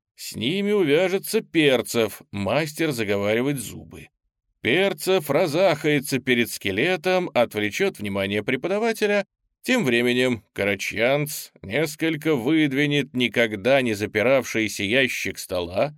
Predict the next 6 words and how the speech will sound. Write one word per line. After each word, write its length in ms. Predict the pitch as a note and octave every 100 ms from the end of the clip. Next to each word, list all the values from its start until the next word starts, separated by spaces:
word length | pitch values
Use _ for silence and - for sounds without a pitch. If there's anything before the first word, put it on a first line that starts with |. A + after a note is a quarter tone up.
| _
где 280 | B2+ B2+ C#3
валяется 480 | C#3 C#3 C3 -
бритва, 520 | B2+ B2+ C3 A#2+ B2+ - _
и 220 | F3+ G2+
похитит 840 | G2 G#2 C#3 - - G#2+ - - -
ее. 300 | G1+ G1+